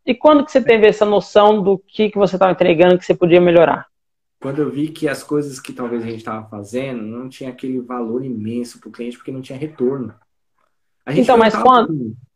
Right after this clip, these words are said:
Speaker 1: mas quando que você teve essa noção? Em que momento?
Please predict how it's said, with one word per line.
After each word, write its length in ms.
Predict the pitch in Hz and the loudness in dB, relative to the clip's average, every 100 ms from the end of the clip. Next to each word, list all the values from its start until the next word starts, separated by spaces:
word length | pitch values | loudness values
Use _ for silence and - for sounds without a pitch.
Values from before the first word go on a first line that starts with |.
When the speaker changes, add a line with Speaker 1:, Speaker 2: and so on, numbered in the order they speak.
| _ - _ - | _ -20 _ -4
Speaker 1:
mas 200 | 233 233 | -2 2
quando 240 | 285 277 233 | 4 4 4
que 60 | |
você 80 | 220 | 2
teve 160 | 214 196 | 2 2
essa 120 | 190 | 0
noção? 440 | 185 175 160 - - _ _ _ _ _ _ - - | -2 0 0 -2 -6 _ _ _ _ _ _ -20 -12
Em 60 | 190 | -2
que 120 | - | 2
momento? 560 | 247 214 170 - - | 4 4 2 -2 -10